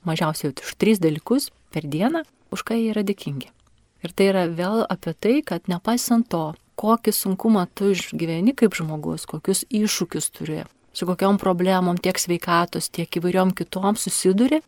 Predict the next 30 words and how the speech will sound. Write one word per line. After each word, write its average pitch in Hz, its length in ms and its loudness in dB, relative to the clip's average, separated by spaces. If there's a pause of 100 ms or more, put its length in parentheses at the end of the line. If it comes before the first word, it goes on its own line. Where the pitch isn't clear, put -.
(400)
vis 202 240 2
vien 220 380 2 (140)
šalia 190 380 0 (100)
to 202 260 0 (160)
yra 185 340 0
kažkas 175 420 -2
gero. 160 380 -2 (640)
Mes 185 180 2
žmonės 180 480 0 (280)
pradedam 175 440 -2
nematyt. 165 440 -4 (720)
Atsiranda 170 400 -4
toks - 180 -6
tunelinis 165 580 -2
matymas, 160 460 -4
toks - 240 -10
siauras 175 460 2
labai 160 180 -2
tunelinis 160 640 -4
matymas 180 480 -2
ir - 160 -12
man 160 160 -4
atrodo, 190 460 -2 (200)
šalia 160 380 -2
esantiems 160 500 -6
žmonėms 165 380 -4
yra 165 160 -4
labai 170 180 -4
svarbu 185 320 -4
padėti 226 680 2